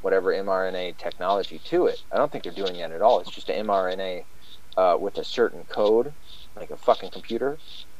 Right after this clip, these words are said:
Not that it is a computer, but just, you know, um, that they're developing and then shooting into your body to get into your cells, to get into your D N A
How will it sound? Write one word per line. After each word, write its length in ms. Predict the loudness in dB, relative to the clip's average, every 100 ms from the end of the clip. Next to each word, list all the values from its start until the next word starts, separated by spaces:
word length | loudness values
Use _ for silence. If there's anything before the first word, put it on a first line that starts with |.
| 0
Not 160 | 2 4
that 100 | 2
it 100 | 2
is 160 | 0
a 40 | -2
computer, 340 | -8 -6 -4
but 140 | -4
just, 240 | -6 -6 -6 -8 -8
you 60 |
know, 920 | -8 -8 -8 -8 -8 -8 -8 -8 -2 0
um, 340 | 0 -2 -6 -10 -10 -10 -10 -10 -10 2
that 180 | 4 8
they're 140 | 8
developing 580 | 8 8 8 8 2 -2 -2
and 80 | -4
then 140 | -4
shooting 460 | -6 -4 -2 -2 -4
into 260 | -4 -4
your 100 | -2
body 460 | 8 10 10 6 -6 -8 -10 -8 -8
to 420 | -2 0 2 0 -4 -8 -8 -2
get 160 | 0
into 260 | 0 -2 -6
your 140 | -6
cells, 480 | 4 8 10 10 6
to 100 | 0
get 160 | -2 0
into 260 | 0 -4
your 120 | -6 -6
D 200 | -4 -4
N 80 | 2
A 320 | 2 2